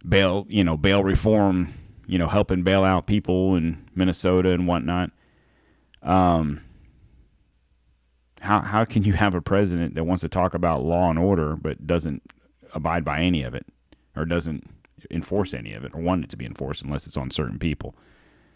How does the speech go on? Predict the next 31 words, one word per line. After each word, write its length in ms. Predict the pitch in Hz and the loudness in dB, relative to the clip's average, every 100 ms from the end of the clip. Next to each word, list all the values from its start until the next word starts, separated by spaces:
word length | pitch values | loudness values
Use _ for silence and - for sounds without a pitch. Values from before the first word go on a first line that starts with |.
| _ _ _ _ _ _ _ - | _ _ _ _ _ _ _ -6
Um, 260 | 92 90 85 | 0 0 2
handling 440 | 110 117 110 104 | 2 4 4 2
of 120 | 87 | 0
crises. 680 | - 92 90 69 - 60 - - - - - _ _ _ _ _ _ _ - - | 2 2 2 -2 -8 -10 -12 -16 -20 -20 -20 _ _ _ _ _ _ _ -20 -4
So 480 | - 101 95 90 - - - _ _ _ _ _ - | 4 8 8 4 -2 -14 -20 _ _ _ _ _ -18
there, 440 | 73 104 104 85 - - | -6 0 2 0 -6 -16
there 200 | - 95 | -2 -2
could 160 | 90 95 | 0 2
be 100 | 92 | 2
a 40 | |
hundred 220 | 87 98 | 2 -2
crises 440 | - 95 87 - 71 | -2 -4 -2 -4 -6
going 220 | 82 85 | -2 0
on 220 | 82 82 | 0 0
in 80 | 78 | 0
this 180 | 78 - | -4 -2
world 320 | 85 82 73 | 0 0 0
right 180 | 78 64 | -2 -2
now, 280 | 73 71 71 | -4 -4 -6
but 160 | - - | -10 -8
we 140 | 98 90 | -2 0
only 160 | 85 | 0
worry 180 | 76 82 | -2 -4
about 220 | 73 71 | -4 -6
the 80 | - | -6
one 200 | 78 71 | -6 -8
thing, 220 | - 67 | -8 -10
and 80 | 62 | -8
that's 160 | 64 - | -10 -8
covid, 320 | 71 64 - | -6 -6 -8
right? 260 | 64 69 | -8 -8